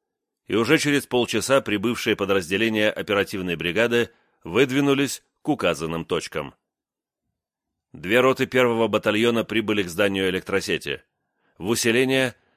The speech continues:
они получили водомётный комплекс «Шторм» на базе КамАЗа. Командир батальона, возглавивший операцию, получил чёткий приказ: здание освободить, тех, кто будет обнаружен в здании и рядом с ним,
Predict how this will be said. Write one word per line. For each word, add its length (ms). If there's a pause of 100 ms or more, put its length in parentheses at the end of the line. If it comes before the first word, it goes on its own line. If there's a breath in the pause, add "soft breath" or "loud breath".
(100)
они 220
получили 480
водомётный 560
комплекс 480
«Шторм» 460 (180)
на 200
базе 300
КамАЗа. 540 (800)
Командир 460
батальона, 560
возглавивший 600
операцию, 540
получил 460
чёткий 380
приказ: 520 (480)
здание 460
освободить, 640 (460)
тех, 260
кто 200
будет 280
обнаружен 500
в 60
здании 440
и 180
рядом 300
с 100
ним, 260